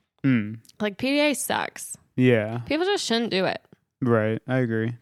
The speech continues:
Speaker 2: There's, like, maybe an, uh, just a little something is fine, you know, like a, but, like, don't make out.
Speaker 1: Give 'em a peck, yeah.
Speaker 2: Yeah. Stop making out. No one wants to see that.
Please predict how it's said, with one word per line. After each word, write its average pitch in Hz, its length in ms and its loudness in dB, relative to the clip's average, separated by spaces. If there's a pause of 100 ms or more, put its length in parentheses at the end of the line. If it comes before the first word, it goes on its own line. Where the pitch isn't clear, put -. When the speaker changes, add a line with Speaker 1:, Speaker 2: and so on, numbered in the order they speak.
(300)
Speaker 2:
There's, 403 220 2
like, 466 220 0
maybe 226 540 2
an, 214 240 0
uh, 190 580 2 (1500)
just 294 160 -6
a 254 60 0
little 220 380 0
something 214 520 -4
is 208 140 -4
fine, 214 460 -2
you 214 120 0
know, 202 160 -2
like 202 220 -4
a, 190 260 -4 (800)
but, 233 80 -6
like, 247 100 -4
don't 311 160 -2
make 254 180 -2
out. 170 340 0 (220)
Speaker 1:
Give 170 160 2
'em 202 120 4
a 143 60 4
peck, 117 360 -2
yeah. 165 200 -2 (100)
Speaker 2:
Yeah. 208 300 -2 (160)
Stop 226 260 -2
making 226 260 -4
out. - 280 -4 (360)
No 214 160 2
one 349 140 4
wants 302 200 0
to 233 80 -6
see 196 140 -2
that. - 220 -4